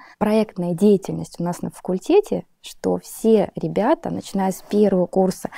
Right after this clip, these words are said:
и до конца, там, последнего магистратуры,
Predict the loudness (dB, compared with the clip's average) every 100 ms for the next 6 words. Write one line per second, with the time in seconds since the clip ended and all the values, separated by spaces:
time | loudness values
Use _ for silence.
0 | -18 -18 -6 -2 0 0 0 -2 -2 -4
1 | -4 -8 -10 -8 -8 -4 -4 -2 -4 -6
2 | -6 -6 2 4 4